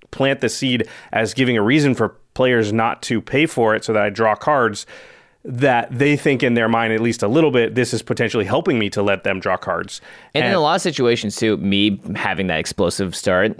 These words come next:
Speaker 2: in that Brawl episode, again, I played Jodah and I played a bunch of cards, including Zakama.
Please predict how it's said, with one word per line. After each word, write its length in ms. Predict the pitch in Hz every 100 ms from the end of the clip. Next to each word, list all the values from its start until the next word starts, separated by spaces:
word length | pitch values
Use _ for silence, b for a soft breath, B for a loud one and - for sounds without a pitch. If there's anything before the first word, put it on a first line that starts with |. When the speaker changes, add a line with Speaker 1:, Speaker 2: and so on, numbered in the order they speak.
| -
Speaker 2:
in 100 | 95
that 220 | 92 78
Brawl 200 | 80 92 95
episode, 320 | - 107 101
again, 260 | 101 104 92
I 100 | 87
played 300 | - 95 87
Jodah 320 | 107 92 82
and 80 | 80
I 80 | 80 76 - -
played 220 | 87 76
a 120 | 76 - -
bunch 300 | 110 92 -
of 100 | -
cards, 280 | 98 80 82
including 280 | 98 87 85
Zakama. 600 | 92 104 92 82 76